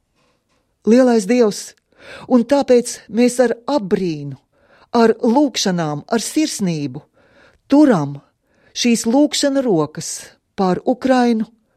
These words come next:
pār tās tautu. Mīļais kungs, paldies par to, ka tad, kad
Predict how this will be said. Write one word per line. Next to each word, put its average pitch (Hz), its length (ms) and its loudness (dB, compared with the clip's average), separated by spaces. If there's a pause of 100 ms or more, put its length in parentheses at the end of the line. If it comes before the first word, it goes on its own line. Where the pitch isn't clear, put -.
(160)
pār 196 200 2
tās 180 320 -4
tautu. 226 480 -2 (680)
Mīļais 226 320 4
kungs, 226 320 -2
paldies 208 480 -2
par 214 160 -2
to, 240 240 0
ka 214 180 -4
tad, 254 380 -6
kad 156 300 -6